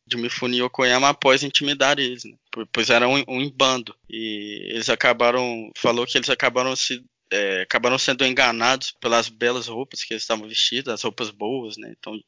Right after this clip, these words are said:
super de qualidade que eles estavam vestindo. Por isso eles imaginaram que seria fácil, tal-, é, seria fácil extorquir os dois. E aí, então, ele-, eles deixam esse rapaz ir, em vez de entregar à polícia, né? Porque acharam que ele já tinha,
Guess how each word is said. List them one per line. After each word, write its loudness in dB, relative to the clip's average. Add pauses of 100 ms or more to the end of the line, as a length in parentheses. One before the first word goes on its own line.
(200)
super -6
de -4
qualidade 2
que -8
eles -6
estavam -2
vestindo. -2 (100)
Por 6
isso 6
eles 4
imaginaram 4
que -4
seria 8
fácil, 2
tal-, 2
é, -4 (260)
seria 0
fácil 0 (460)
extorquir 4
os -2
dois. 0 (420)
E -8
aí, 2
então, 6
ele-, 4
eles -2
deixam 4
esse -2
rapaz 2
ir, -10 (100)
em -20
vez -2
de -4
entregar -2
à 0
polícia, -6
né? -14 (100)
Porque 4
acharam 6
que -2
ele -2
já 2
tinha, -4